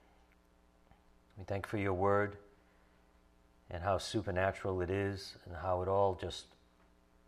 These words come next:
goes together so perfectly. And Father, we ask that you just help open our eyes so we can see these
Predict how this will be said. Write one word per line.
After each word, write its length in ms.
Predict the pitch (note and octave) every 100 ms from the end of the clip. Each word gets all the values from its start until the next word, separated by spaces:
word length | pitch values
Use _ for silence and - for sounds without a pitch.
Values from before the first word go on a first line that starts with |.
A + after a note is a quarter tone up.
| _ _ _ - -
goes 220 | G#2 G#2+
together 380 | - F#2 F#2+ F2+
so 360 | E2 - G2 F#2
perfectly. 680 | - G#2 - F#2+ G#2 G2+ G2+ - - _ _ _ _ -
And 100 | F2+
Father, 240 | G#2 G2+
we 180 | F#2 F#2
ask 240 | F#2+ F#2+ -
that 120 | F2
you 140 | F2+
just 260 | E2+ F#2 - - _ _ _ -
help 220 | G2 F#2
open 220 | G2 F#2+
our 180 | E2 D#2+
eyes 320 | D#2+ E2 D#2 -
so 60 | F2
we 100 | E2+
can 200 | E2 D#2+
see 340 | - F#2+ F2
these 260 | D#2+ D#2